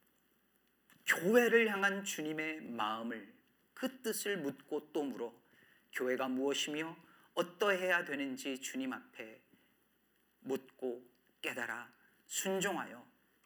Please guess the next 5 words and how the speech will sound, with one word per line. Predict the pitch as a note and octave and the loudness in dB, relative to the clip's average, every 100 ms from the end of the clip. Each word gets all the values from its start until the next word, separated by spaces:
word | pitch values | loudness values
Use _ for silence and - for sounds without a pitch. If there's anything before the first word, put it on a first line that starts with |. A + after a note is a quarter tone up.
| - | -4
다시 | - - - C3+ B2 - _ _ _ _ _ | 0 4 2 2 -4 -12 _ _ _ _ _
교회가 | - B2 B2+ B2 A2+ | -4 -2 -2 -2 -4
되게 | A2+ A#2+ | -4 -6
하여 | A2 A2 A2 - _ _ - | -6 -6 -10 -12 _ _ -12
주옵소서. | - A2+ G#2 - - - - | -6 -4 -6 -6 -8 -8 -10